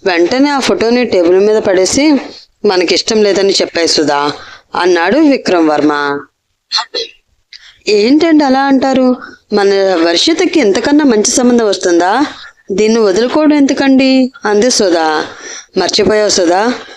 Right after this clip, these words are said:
వర్షితని నా స్నేహితుడు ఆనంద్ ఇంటికి కోడలుగా చేస్తానని ఆనంద్కి మాట ఇచ్చాను. ఇప్పుడు ఆ మాట తప్పి మంచి సంబంధం వచ్చింది అని ఆ సంబంధాన్ని ఎలా ఒప్పుకోమంటావు?" అడిగాడు విక్రమ్ వర్మ.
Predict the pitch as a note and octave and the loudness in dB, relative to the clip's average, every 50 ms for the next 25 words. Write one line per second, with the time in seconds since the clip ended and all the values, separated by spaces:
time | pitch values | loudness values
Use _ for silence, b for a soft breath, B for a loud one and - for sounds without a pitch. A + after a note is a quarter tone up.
0 | B B - G3 F#3+ F3+ - - - A#3+ A#3 A#3 G#3 G#3 A3+ C4 C4 A#3 G3+ F#3 | B B -2 -2 0 0 0 0 0 -2 0 0 0 0 0 0 0 0 0 -2
1 | F3+ - G#3 F#3+ F3+ F#3 G#3 G3 B3+ A3 A3 - - - E3+ E3+ F3 G3+ G#3+ A3+ | -2 -2 0 0 2 0 0 0 -2 -2 -2 -2 -2 -2 -2 0 0 0 2 2
2 | A3 G#3 G3 F3+ F#3+ - G#3+ F#3+ - - F#3 F3 F3 F3 F3 F3+ G#3 G3+ G3+ G3 | 2 2 0 0 0 -2 -4 -4 -2 -2 0 0 0 0 0 0 0 0 0 0
3 | F#3 F3+ E3+ - F#3 F3+ F3 E3 E3+ G3 A3+ B3+ A3+ - - b b b b b | 0 -2 -2 -2 -2 0 0 0 0 0 0 0 0 -2 -4 b b b b b
4 | b _ - E3+ E3+ E3+ F3 F#3 G3 G3 F#3+ - F3+ E3+ D#3+ D#3 D#3 D3+ D#3 C3+ | b _ -6 -4 -2 0 0 0 0 0 0 0 0 0 0 0 -2 -2 -2 -2
5 | - D#3+ D3+ D3 D3 D3 D3 D3+ - B B B B B B B - G3+ F#3+ - | -2 -2 0 2 2 2 2 0 -2 B B B B B B B -4 -4 -2 -2
6 | G3 F#3+ F#3 F#3 F#3 E3 D#3+ F3+ G3 D4 C4+ - B3+ B3+ C4 B3+ B3 A#3 G3+ F3 | -2 -2 0 0 0 0 0 0 -2 -2 -2 -2 -4 -2 0 0 2 2 2 2
7 | F3+ G#3 G3+ A3 A3 A3 A3 A3 A3+ A3 G#3 G3 G3+ - G#3 G3 F#3+ F#3+ F#3+ F#3+ | 2 0 0 0 0 2 2 2 2 2 0 0 0 0 0 2 2 2 2 2
8 | F#3 F#3 F#3 F#3 F#3 F#3 B B B B B B B B B B - D3+ D3+ D#3+ | 2 2 4 2 2 0 B B B B B B B B B B -6 -4 -2 -2
9 | - - A3+ A#3 A#3+ A#3+ B3 B3+ B3+ B3+ B3+ B3+ B3+ B3+ B3+ B3+ B3+ C4 - C4+ | -2 0 0 0 2 2 2 2 2 2 2 2 2 0 0 -2 -2 -2 -2 0
10 | B3+ B3 B3+ B3 A#3+ B3 B3 B3 A#3 B3 A#3+ B3 B3 B3 - B B B B B | 0 2 2 2 2 0 0 0 2 2 2 2 0 0 -2 B B B B B
11 | B B F3+ E3+ F3 F3+ F3 F#3+ F#3 F#3+ G3+ A#3+ D4+ F#4 F4+ D4 - - - G#3 | B B -4 -2 0 0 0 0 0 0 2 2 2 2 2 2 0 -2 0 0
12 | G#3+ G#3 - - G3+ F3+ E3 D#3+ D#3+ D3+ D3+ D#3 D#3 D3+ D3+ D3 D3 D3+ | 0 0 0 -2 0 0 2 2 2 2 2 0 0 0 0 0 0 -2